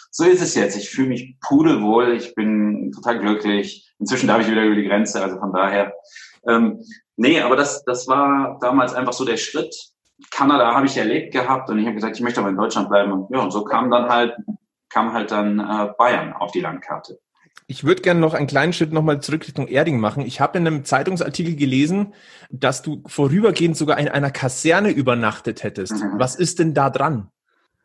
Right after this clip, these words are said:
Speaker 1: Ja, das ist halt so. Ich kam halt als einundzwanzigjähriger und was haben, wir haben damals D-Mark verdient, ne? Ja, das war, das war wirklich so. Wir waren drei Spieler.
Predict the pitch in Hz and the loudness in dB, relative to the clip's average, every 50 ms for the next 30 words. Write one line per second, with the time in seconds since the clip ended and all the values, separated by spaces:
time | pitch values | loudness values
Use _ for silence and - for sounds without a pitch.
0 | _ - - - 95 - - 139 131 - 135 127 127 - 170 175 156 113 101 98 | _ -6 -2 -2 0 0 0 -2 0 2 2 2 2 2 4 4 4 4 2 0
1 | 98 - - - 123 139 143 135 131 127 127 - 117 113 117 113 - - - - | -2 -4 -2 2 2 4 4 4 4 2 2 0 0 0 -2 -2 -4 -6 -12 -12
2 | - _ _ - 117 123 135 139 - - 143 143 143 - 143 131 - 131 127 131 | -16 _ _ -2 0 0 0 0 0 0 -2 -2 0 -2 -4 -4 -2 -4 -2 -2
3 | 139 139 131 131 131 127 110 107 107 104 101 95 95 - 110 104 104 - - 90 | -2 -4 -2 -2 -2 0 0 0 0 -2 -2 -2 -2 -2 0 0 -2 -4 -6 -8
4 | 87 87 98 90 95 101 101 95 92 - - 113 113 127 143 131 104 - - - | -8 -6 -4 -2 0 0 0 -2 -4 -6 -4 -2 0 2 2 2 2 0 -4 -6
5 | 95 85 82 85 82 78 76 - - 95 107 110 104 - _ _ _ _ _ _ | -6 -6 -6 -10 -12 -12 -12 -8 -6 -4 -4 -4 -6 -8 _ _ _ _ _ _
6 | _ _ _ - - - - - 90 92 95 - 110 113 123 123 123 - - 110 | _ _ _ -20 -18 -14 -8 -6 -4 -4 -2 2 4 6 6 6 6 4 0 -4
7 | 117 107 104 - 117 113 113 110 127 135 - - - 101 92 98 92 95 101 110 | -6 -6 -6 -4 -4 -4 -2 -2 -4 -6 -6 -8 -8 -8 -6 -6 -4 -2 -2 -2
8 | 110 - 98 104 107 - - - 101 98 113 127 147 170 165 - - - | -2 0 -2 -2 -2 -2 -6 -6 -4 -2 0 2 2 0 0 -4 -12 -18